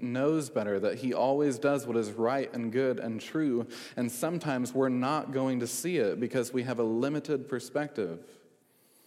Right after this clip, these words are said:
Sometimes God doesn't heal our loved ones and we don't understand. Sometimes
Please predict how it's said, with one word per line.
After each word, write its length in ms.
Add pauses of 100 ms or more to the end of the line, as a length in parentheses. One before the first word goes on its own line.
(240)
Sometimes 400
God 240
doesn't 300
heal 300
our 200
loved 320
ones 400
and 120
we 60
don't 220
understand. 680 (800)
Sometimes 520